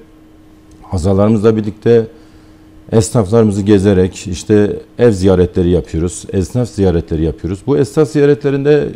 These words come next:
çok ilgi alaka görüyorum. Yani vatandaşım diyor ki,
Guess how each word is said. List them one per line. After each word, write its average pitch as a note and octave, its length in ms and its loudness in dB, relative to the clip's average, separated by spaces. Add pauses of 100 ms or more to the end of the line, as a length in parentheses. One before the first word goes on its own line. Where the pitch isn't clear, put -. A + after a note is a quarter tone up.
(200)
çok C3 260 -4
ilgi A#2+ 240 2
alaka D3+ 320 2
görüyorum. A2 480 0 (920)
Yani A2+ 480 0 (600)
vatandaşım B2 680 -2
diyor E3+ 180 -2
ki, D3+ 300 0